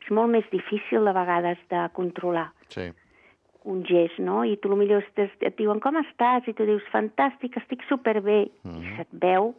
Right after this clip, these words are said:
Speaker 1: a part que se't pot veure una mirada trista, tu se't veu quan t'ho està dient aquesta persona que està apagada, aquesta persona que està encongida, que està tancada. Tu no veus una persona alegre, positiva, oberta. Llavors aquí dius:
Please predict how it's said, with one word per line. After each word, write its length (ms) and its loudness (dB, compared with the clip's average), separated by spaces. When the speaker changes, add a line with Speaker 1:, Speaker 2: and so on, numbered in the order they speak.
Speaker 1:
a 60 -20
part 180 -10
que 80 -4
se't 220 -4
pot 160 -4
veure 180 2
una 140 -2
mirada 360 0
trista, 520 -4
tu 100 -10
se't 180 -4
veu 200 2
quan 400 -2
t'ho 120 -4
està 260 -2
dient 220 2
aquesta 300 -4
persona 360 -6
que 100 -8
està 200 -12
apagada, 540 2
aquesta 280 -10
persona 460 -8
que 160 -14
està 160 -12
encongida, 800 2
que 160 -16
està 160 -2
tancada. 800 2
Tu 100 -8
no 100 0
veus 220 2
una 160 2
persona 560 0
alegre, 400 6
positiva, 560 2
oberta. 800 0
Llavors 280 0
aquí 280 2
dius: 260 6